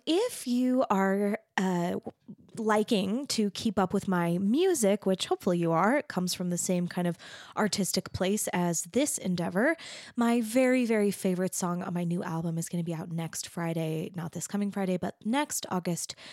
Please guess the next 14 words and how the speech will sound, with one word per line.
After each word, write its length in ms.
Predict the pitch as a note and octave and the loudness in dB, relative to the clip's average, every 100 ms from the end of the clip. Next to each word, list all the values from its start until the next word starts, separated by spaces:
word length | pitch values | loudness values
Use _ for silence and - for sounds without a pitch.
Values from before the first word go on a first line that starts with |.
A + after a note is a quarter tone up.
| - | -16
twenty-sixth. 880 | - A3 F#3 F#3 - B3 A#3 - - - - - - | -4 0 0 -2 0 0 -2 -4 -8 -10 -18 -18 -6
Um, 500 | G3+ F#3+ F#3 F#3 F3+ - - - | 0 2 2 0 -4 -8 -14 -4
it's, 240 | F#3+ - | -2 0
like, 280 | F#3 E3+ - - | 0 -2 -4 -8
the 240 | F#3+ F3+ E3+ | -2 -2 -2
kind 280 | - F3 | -2 -2
of, 380 | E3+ D#3 - - _ _ | -2 -4 -10 -20 _ _
uh, 260 | E3 D#3+ D#3+ - - | -6 -4 -6 -10 -8
the 60 | - | -6
punchline 720 | - - E3+ - D#3+ D#3 D#3 | -6 -6 -6 -6 -6 -6 -6
of 140 | - E3 | -8 -8
the 100 | D#3+ | -6
record, 640 | E3 C#3+ - F#3 F#3+ - | -6 -8 -8 -8 -8 -8
and 340 | F3+ D#3+ D#3 | -8 -6 -8